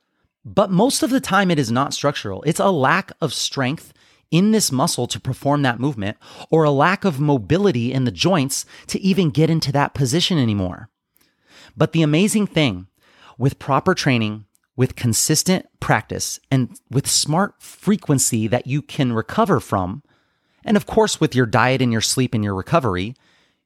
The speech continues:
you can change, you can morph your body how you want it to be.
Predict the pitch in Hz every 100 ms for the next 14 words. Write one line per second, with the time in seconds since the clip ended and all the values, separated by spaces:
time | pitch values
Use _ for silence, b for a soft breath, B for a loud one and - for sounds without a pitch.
0 | _ 101 104 160 180 180 - 147 127 -
1 | - 151 156 113 95 101 - - _ _
2 | - 113 151 - 139 120 123 160 117 98
3 | - - b b b 117 143 113 120 143
4 | 107 98 92 _ _ - 127 135 117 143
5 | 160 - 101 87